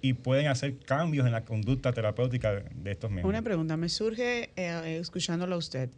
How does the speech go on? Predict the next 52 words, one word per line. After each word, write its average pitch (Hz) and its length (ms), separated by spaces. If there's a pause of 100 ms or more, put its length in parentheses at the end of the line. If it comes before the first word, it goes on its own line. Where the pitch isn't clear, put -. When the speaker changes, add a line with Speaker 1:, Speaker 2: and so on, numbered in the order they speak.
(440)
Speaker 2:
¿Es 185 160
un 214 180
médico 226 460
que 175 160
ya 175 100
esté 180 200
encamado, 185 480
o - 20
sea, 175 120
un 170 100
doctor 175 360
que, 156 300
eh, 139 40
perdón, 151 400
un 175 120
paciente 214 580
que 196 80
esté 185 320
encamado, 190 840 (420)
que 175 140
lo, 170 240
que 165 220
se 170 220
le 160 100
da 165 80
el 180 100
servicio, 214 560
o 190 120
puede 185 240
ser 196 160
cualquier 175 340
paciente 190 680 (440)
que 185 100
esté 180 200
en 175 100
un 196 140
procedimiento 180 1080
con 170 180
el 175 80
doctor 170 340
y 202 60
por 175 200
fines 185 340
de, 175 140
para 160 220
fines 180 260
de 185 60
trabajo 170 460
y - 20
demás 170 220
no 175 140
tenga 180 340